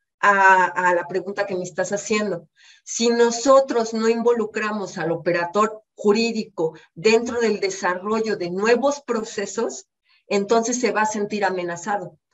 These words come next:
Pero si nosotros lo involucramos y le decimos, eh, lo, lo incentivamos a que nos ayude a encontrar cómo mejorar procesos, y luego,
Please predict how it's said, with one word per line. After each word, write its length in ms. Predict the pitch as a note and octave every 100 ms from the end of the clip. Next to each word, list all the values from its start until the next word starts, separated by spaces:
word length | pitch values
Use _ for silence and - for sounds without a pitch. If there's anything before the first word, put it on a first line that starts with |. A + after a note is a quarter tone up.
| _ _ _
Pero 220 | - A#3 A3+
si 160 | B3
nosotros 560 | A#3+ A3+ D4+ D#4 F4+ D#4+
lo 140 | C#4+
involucramos 1040 | A#3+ A3 G#3+ G#3 A3+ A#3 A3+ G3 E3 D#3 _ _ _
y 120 | A3 G#3+
le 160 | G#3
decimos, 680 | G#3 G3+ B3+ B3 G3 E3+ - _ _ _ _ _ _ _ _
eh, 120 | G#3+ G#3+
lo, 220 | G#3+ G3
lo 160 | A3
incentivamos 880 | A3 A3 A#3 A3+ A#3 A3+ B3 D4 -
a 120 | C#4+
que 140 | C4 G#3+
nos 240 | G#3+ -
ayude 440 | G#3+ G3+ C4 C#4 C4+
a 180 | A3 G#3+
encontrar 720 | G3+ G3 G3+ G#3 G#3+ G#3+ G#3+ -
cómo 360 | B3 C4 E4+
mejorar 540 | E4 C4+ A3 G3+ G3+ -
procesos, 760 | G#3+ G#3+ F#3 E3+ C4+ C5+ - _ _ _ _ - _ _
y 160 | C4+ C4
luego, 420 | B3+ C#4 A#3+ A3+